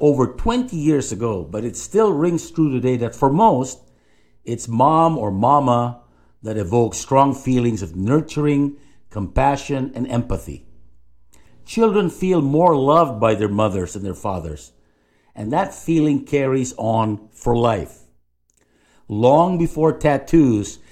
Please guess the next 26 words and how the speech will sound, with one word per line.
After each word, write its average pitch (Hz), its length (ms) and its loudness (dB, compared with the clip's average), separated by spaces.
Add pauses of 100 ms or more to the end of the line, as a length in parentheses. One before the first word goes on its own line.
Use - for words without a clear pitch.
(140)
became 117 340 -2
as 95 120 -6
commonplace 139 720 0
as 104 100 -10
they 120 140 -2
are 113 160 -2
now, 101 540 -2 (600)
there's 117 340 4
the 135 100 -4
image 131 680 -2 (760)
of 104 180 -2
the 117 80 2
proverbial 117 720 2
tough - 400 -2
guy 85 500 -4 (460)
with 90 160 -6
heart 127 480 -2
and 98 140 -2
mom 101 480 0
tattoo. 87 580 -10 (1700)
Because 135 300 2
of 139 120 0
our 131 120 6
family 165 440 2
situation, 143 580 0
however, 95 600 -2